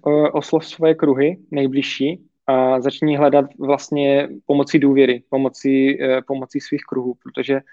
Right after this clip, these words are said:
eh, vždycky je to, eh, je to o tom vztahu, jakoby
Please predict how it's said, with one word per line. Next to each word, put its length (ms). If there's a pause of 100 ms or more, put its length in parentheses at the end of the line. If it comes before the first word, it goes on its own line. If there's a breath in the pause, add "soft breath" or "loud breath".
(400 soft breath)
eh, 220
vždycky 440
je 100
to, 460
eh, 260 (320)
je 100 (100)
to 120
o 120
tom 240
vztahu, 600 (340)
jakoby 400